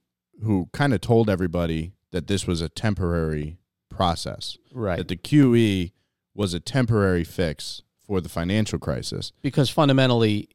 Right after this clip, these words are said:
Speaker 2: it never will have a good outcome if it's left unbridled, if it's just continuously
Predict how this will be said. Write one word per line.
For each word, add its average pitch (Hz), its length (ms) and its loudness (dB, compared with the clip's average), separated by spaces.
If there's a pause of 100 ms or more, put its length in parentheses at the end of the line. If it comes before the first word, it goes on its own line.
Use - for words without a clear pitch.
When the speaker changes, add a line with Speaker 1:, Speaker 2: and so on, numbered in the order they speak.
(120)
Speaker 2:
it 131 160 -2
never 127 340 2
will 113 140 4
have 110 180 2
a 110 60 -2
good 107 160 0
outcome 107 580 0
if 107 160 -6
it's - 160 -6
left 107 220 -4
unbridled, 104 580 -2
if 90 140 -8
it's 101 120 -6
just - 300 -6
continuously 110 1080 -2